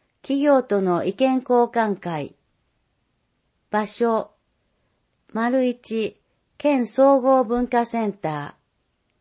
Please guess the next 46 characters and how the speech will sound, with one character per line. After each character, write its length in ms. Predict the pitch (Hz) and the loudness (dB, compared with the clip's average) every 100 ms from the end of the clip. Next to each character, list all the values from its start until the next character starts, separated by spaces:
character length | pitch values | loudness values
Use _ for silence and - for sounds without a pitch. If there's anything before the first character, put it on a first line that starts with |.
| _ _ _ _ _ _ | _ _ _ _ _ _
津 160 | - 311 | -6 -4
市 440 | - 233 208 - _ - | -4 -6 -6 -8 _ -8
一 120 | 220 | -6
心 520 | - - 302 285 240 | -8 -4 0 2 2
殿 240 | 196 175 | 0 -2
神 340 | 175 247 262 262 | -2 2 2 2
津 140 | 240 | 0
ベ 160 | 240 240 | -2 -2
タ 380 | 214 208 196 - _ _ | -2 -2 -4 -8 _ _
千 380 | - 285 302 254 | -8 -2 0 2
二 120 | 220 | 0
百 300 | 220 214 220 | -4 -4 -6
三 320 | 214 247 233 | -2 -2 -2
十 220 | 214 175 165 | -4 -6 -4
四。 340 | 180 165 156 _ _ _ _ _ _ _ _ _ _ _ _ _ _ _ _ _ _ _ _ _ _ _ - | -4 -4 -8 _ _ _ _ _ _ _ _ _ _ _ _ _ _ _ _ _ _ _ _ _ _ _ -8
丸 380 | 226 240 277 269 | -2 0 2 2
二、 300 | 262 254 - _ _ _ _ - | 2 -2 -6 _ _ _ _ -6
ご 120 | 233 | -2
自 140 | 240 | -2
身 280 | 294 - 277 | -4 -2 0
の 160 | 226 185 | 0 -4
パ 160 | 196 | -6
ソ 200 | 208 240 | -4 -6
コ 200 | 233 208 | -4 -4
ン、 160 | 202 - _ _ - | -4 -6 _ _ -12
ス 160 | - | -2
マ 200 | 254 269 | 0 2
ー 40 | 277 | 2
ト 180 | 277 | 0
フ 80 | 262 | 2
ォ 20 | 233 | 2
ン 160 | 202 | 0
を 100 | 180 | -2
使 220 | 190 190 | -4 -4
用 180 | 208 208 | -2 -2
し 120 | 208 | -6
て、 320 | - 196 190 190 _ _ _ | -6 -6 -6 -10 _ _ _
オ 140 | 233 269 | 0 2
ン 120 | 269 | 2
ラ 160 | 262 | 0
イ 140 | 254 196 | 0 -2
ン、 180 | 170 - _ _ - | -4 -10 _ _ -10
Zoom 440 | - 294 262 202 | -2 0 0 0
で 240 | 165 165 - | -2 -6 -6
受 180 | 151 196 | -6 -4
講。 440 | 196 196 180 - | -2 -2 -2 -6